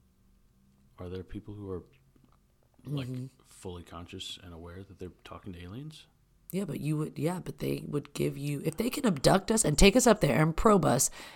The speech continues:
Speaker 2: they can speak to us and we could probably respond telepathically with them there, as long as they've chosen us.
Speaker 1: What if
Speaker 2: Choose
Speaker 1: it's, like,
Speaker 2: me.
Speaker 1: some giant T V show and, like, the aliens can pay a subscription to be, like, the little voice in your mind, and you know how some people's voices are like,
Speaker 2: <gasps>
Speaker 1: "Yeah, go,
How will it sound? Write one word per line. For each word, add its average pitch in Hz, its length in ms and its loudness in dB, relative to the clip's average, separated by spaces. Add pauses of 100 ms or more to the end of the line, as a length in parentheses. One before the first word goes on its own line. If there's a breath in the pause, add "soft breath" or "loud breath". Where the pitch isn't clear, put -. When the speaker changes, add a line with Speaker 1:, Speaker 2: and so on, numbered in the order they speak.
Speaker 2:
they 180 180 10
can 190 140 4
speak 196 300 4
to 165 80 6
us 147 160 4
and 156 140 4
we 160 140 6
could - 240 -4
probably 147 320 6
respond 131 480 -2
telepathically 120 880 -6 (260)
with 135 200 2
them - 360 -6 (180)
there, - 340 -8 (680)
as 120 100 -6
long 127 240 -6
as 123 100 -8
they've 123 180 -8
chosen 120 360 -6
us. 107 340 -10 (100)
Speaker 1:
What - 80 -12
if - 60 -12
Speaker 2:
Choose 87 200 -2
Speaker 1:
it's, - 140 -6
like, 90 140 -4
Speaker 2:
me. - 60 -8
Speaker 1:
some 90 280 -4
giant 85 460 -6
T 90 100 -8
V 90 140 -4
show 98 380 -4
and, 92 120 -4
like, 85 160 -6
the 85 140 -8
aliens 90 260 -6
can 85 140 -8
pay 90 260 -10
a 85 80 -10
subscription - 640 -10
to 90 60 -8
be, 90 140 -8
like, 85 200 -10
the 87 100 -10
little 85 180 -6
voice 85 280 -8
in - 40 -14
your 82 100 -6
mind, 90 260 -6
and 90 100 -8
you 87 60 -4
know - 60 -8
how 90 80 -8
some 87 180 -10
people's - 260 -10
voices 87 380 -10
are 85 80 -8
like, 87 240 -10
Speaker 2:
<gasps> - 0 -
Speaker 1:
"Yeah, 123 320 -4
go, 98 380 -10